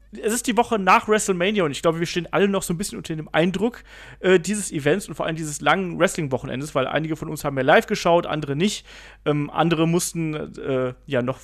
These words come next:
aus den U S A zurückreisen, wie der Chris, der hat's auch übrigens wieder heil zurückgeschafft mit einer Erkältung. Ähm, aber den haben wir ein bisschen geschont. Der hat ja hier, äh, gute Dienste geleistet über das, äh, WrestleMania-Wochenende. Und ja, ich frag erstmal hier so ein bisschen in die Runde. Ähm, Kai, wie hast du denn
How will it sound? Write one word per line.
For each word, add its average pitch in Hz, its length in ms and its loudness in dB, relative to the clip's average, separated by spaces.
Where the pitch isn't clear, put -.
aus 135 160 -4
den 135 180 -10
U - 80 -6
S 139 80 -4
A - 160 2
zurückreisen, 185 540 0
wie 147 40 -14
der 135 120 -4
Chris, - 240 -6
der 160 100 -2
hat's - 140 -6
auch 151 180 -4
übrigens 151 300 -4
wieder 143 200 -4
heil 151 160 4
zurückgeschafft 185 560 -6
mit 180 140 -8
einer - 80 -4
Erkältung. 156 540 -2
Ähm, 139 400 0
aber 139 240 6
den 143 180 0
haben 143 120 2
wir 151 80 8
ein 143 100 -2
bisschen 151 220 -4
geschont. 147 600 -2
Der 135 120 2
hat 127 100 -2
ja 135 60 -2
hier, 131 240 -2
äh, 120 260 -4
gute 156 220 -10
Dienste 139 500 -6
geleistet 120 500 -4
über 127 140 -8
das, 117 240 -6
äh, 123 140 -8
WrestleMania-Wochenende. 123 960 -8
Und 156 220 2
ja, 160 200 8
ich - 120 -6
frag - 160 2
erstmal 196 240 -2
hier 190 120 0
so 180 80 0
ein 170 80 -2
bisschen 208 220 -8
in - 20 -10
die 156 60 -2
Runde. 175 460 -2
Ähm, 151 300 -8
Kai, 180 240 4
wie 180 100 2
hast - 160 -2
du 208 60 -6
denn 208 340 0